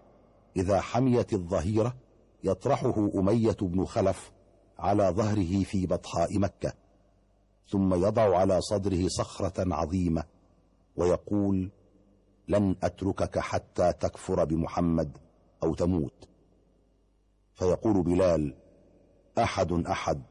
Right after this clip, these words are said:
فرد صمد". ومر أبو بكر الصديق رضي الله عنه فرأى بلالاً على هذه الحال، فأعطاه مالاً وغلاماً أسود أجلد منه وأقوى،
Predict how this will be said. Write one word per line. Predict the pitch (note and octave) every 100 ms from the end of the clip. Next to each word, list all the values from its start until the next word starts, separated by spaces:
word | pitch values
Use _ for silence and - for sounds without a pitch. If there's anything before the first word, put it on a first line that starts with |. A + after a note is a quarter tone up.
| _ _ _ _ _ _ _ _ _ _ -
فرد | G#2+ F#2 D#2+ D#2+
صمد". | D#2 F#2+ D#2 B1+ - _ _ _ _ _ _ _ _ _ _ _ _ _ _ _ _ _
ومر | E2 A#2 E3 D3 B2
أبو | B2 A2+
بكر | A#2 A#2+ A#2
الصديق | A2 - G#2+ F2 E2+ A2 A#2 - -
رضي | F#2 G2+ G2 F2+
الله | F#2 G#2 D#2+
عنه | E2 E2+ C2+ - _ _ _ _ _ _ _ _ _
فرأى | G#2 A#2+ C3
بلالاً | A#2 G2+ G2+ A2+ A#2 A2
على | F#2+ G2
هذه | F2+ F2 G2 F2
الحال، | F2 - F2+ E2+ D2+ B1+ - _ _ _ _
فأعطاه | - A2 G2 - B2+ C3 A2
مالاً | G2 G#2 G#2 G#2 G2 G2
وغلاماً | E2+ F2 F2+ E2+ F#2+ G2 F#2+ F2+
أسود | G#2 - G2 F2+ E2
أجلد | E2+ G#2 G#2+ G2+ F2+
منه | E2+ F#2 A2+ D#2+ E2
وأقوى، | E2 G#2 - C#2+